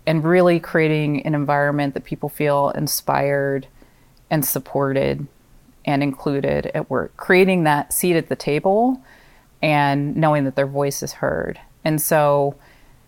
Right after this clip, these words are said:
as a C E O and a leader, I'm focused on workplace culture. I'm also focused on, you know, operational excellence, knowing that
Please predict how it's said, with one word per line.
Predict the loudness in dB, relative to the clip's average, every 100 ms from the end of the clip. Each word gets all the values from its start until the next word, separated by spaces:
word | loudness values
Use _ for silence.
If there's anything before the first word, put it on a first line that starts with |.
| _ -20 -20 -20 _ _ -2
as | 0
a | 2
C | 2 6
E |
O | 6
and | 6
a | 4
leader, | 4 4
I'm | 4
focused | 2 -2 0
on | 2
workplace | 2 2 0 0
culture. | 0 0 2 4 4 4
I'm | 2 4
also | 2 2
focused | 0 -2 0 -2 0
on, | 0 2 0 -2 -6 -16 -20 -20 -12 -2
you |
know, | 2 2 2 0 2
operational | 2 2 2 2 0 -2 -2
excellence, | -4 -4 -2 -2 -2 -2
knowing | 0 0 0
that | 0 0 -2